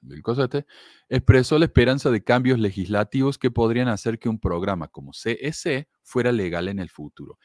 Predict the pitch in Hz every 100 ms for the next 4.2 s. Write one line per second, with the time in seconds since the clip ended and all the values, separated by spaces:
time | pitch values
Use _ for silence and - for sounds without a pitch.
0 | _ - 185 139 151 151 127 107 147 139
1 | 117 123 131 196 - 87 - - - 110
2 | 135 - 135 139 127 107 101 131 170 95
3 | 65 _ _ - 98 113 107 123 - 311
4 | -